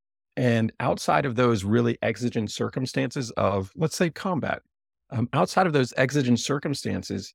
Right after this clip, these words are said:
it really is imperative to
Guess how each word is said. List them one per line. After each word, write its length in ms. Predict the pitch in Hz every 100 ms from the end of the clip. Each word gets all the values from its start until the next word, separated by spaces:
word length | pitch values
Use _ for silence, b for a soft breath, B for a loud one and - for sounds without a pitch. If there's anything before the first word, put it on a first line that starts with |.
| _
it 120 | 160 143
really 540 | 113 185 226 190 131
is 120 | 151
imperative 760 | 120 90 - 131 131 107 98 - -
to 480 | - 113 110 107